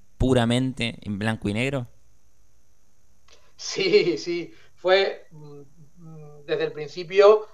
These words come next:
Speaker 2: eh, a nosotros nos gusta el, el, el cine en blanco y negro, nos gusta el blanco y negro y la fotilla-, fotografía en blanco y negro. Entonces, em, además, nuestros artículos son bastante largos, de mínimo de mil quinientas palabras, los hay de diez mil,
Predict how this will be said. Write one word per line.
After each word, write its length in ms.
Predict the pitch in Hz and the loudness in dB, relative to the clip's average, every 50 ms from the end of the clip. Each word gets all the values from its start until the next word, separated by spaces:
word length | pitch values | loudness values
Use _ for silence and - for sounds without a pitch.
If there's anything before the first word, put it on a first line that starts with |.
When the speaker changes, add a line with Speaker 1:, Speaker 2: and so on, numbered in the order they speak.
| - - - | -20 -20 -14
Speaker 2:
eh, 200 | 160 156 156 156 | -12 -8 -8 -6
a 120 | 156 160 | -6 -6
nosotros 300 | 156 - - 147 180 165 | -8 -8 -10 -10 -8 -6
nos 100 | 165 160 | -6 -6
gusta 500 | 160 165 156 - 170 156 156 156 156 151 | -6 -8 -8 -4 -2 -2 -2 0 -2 -2
el, 160 | 147 147 151 | -2 -4 -8
el, 460 | 135 139 143 143 143 139 139 143 139 135 | -10 -12 -12 -12 -12 -14 -16 -16 -16 -16
el 80 | - | -16
cine 220 | - - 147 143 139 | -16 -14 -10 -10 -8
en 40 | |
blanco 220 | 139 143 139 135 143 | -6 -6 -8 -6 -6
y 40 | 160 | -4
negro, 220 | 170 170 165 143 | -4 -2 -2 -2
nos 140 | 139 135 135 | -4 -6 -6
gusta 160 | 139 - 156 | -6 -6 -4
el 60 | 147 | -4
blanco 240 | 151 147 147 143 147 | -4 -4 -4 -4 -4
y 20 | |
negro 340 | 143 147 151 156 175 190 - - - - - - | -2 0 2 4 2 2 2 -4 -20 -20 -18 -8
y 100 | 165 151 | -2 -2
la 100 | 139 - | -2 -2
fotilla-, 400 | - 143 143 143 147 147 143 - - - | -2 -6 -2 -2 -2 -2 -2 -10 -18 -20
fotografía 560 | - - 147 143 131 131 - - 147 147 151 | -14 -12 -8 -8 -6 -8 -8 -8 -6 -6 -6
en 40 | 160 | -4
blanco 260 | 160 151 139 139 139 | -4 -6 -6 -6 -6
y 40 | 143 | -6
negro. 240 | 165 165 147 139 | -4 -4 -4 -6
Entonces, 460 | 127 127 127 123 - 147 147 151 156 - - - - - - - | -8 -12 -16 -14 -10 -6 -6 -6 -6 -6 -10 -20 -20 -20 -20 -18
em, 560 | - 143 139 139 139 135 135 131 131 131 131 131 - - - - - - - | -12 -10 -10 -10 -10 -14 -18 -18 -18 -18 -20 -20 -20 -20 -20 -20 -20 -20 -12
además, 500 | - 160 151 156 156 160 180 185 175 160 151 | -8 -4 -2 0 2 4 6 6 6 4 0
nuestros 260 | 147 139 - 151 143 | -6 -6 -4 -4 -4
artículos 320 | 143 170 156 165 180 175 | -4 -4 -8 -8 -8 -8
son 120 | - 185 170 | -6 -4 -4
bastante 400 | 160 - - 170 165 156 156 143 | -4 -4 -4 -6 -6 -6 -2 2
largos, 480 | 165 202 220 208 202 196 196 190 170 | 2 4 4 4 0 0 -2 -2 -4
de 300 | 151 151 151 151 147 143 147 | -6 -8 -10 -12 -14 -16 -18
mínimo 400 | 151 151 151 147 147 147 147 147 | -18 -18 -18 -12 -12 -12 -10 -10
de 140 | 147 147 | -12 -14
mil 120 | 143 147 139 | -16 -18 -20
quinientas 300 | 143 147 147 139 143 - | -18 -16 -12 -12 -12 -12
palabras, 640 | - 131 147 180 196 190 175 170 170 175 175 170 - | -8 -2 0 2 2 2 2 0 0 0 -2 -4 -4
los 140 | 151 131 127 | -8 -8 -8
hay 100 | 151 151 | -8 -8
de 120 | 147 143 | -10 -12
diez 200 | 139 139 131 127 | -12 -12 -14 -14
mil, 380 | 135 160 190 190 196 196 190 | -12 -12 -10 -8 -8 -10 -12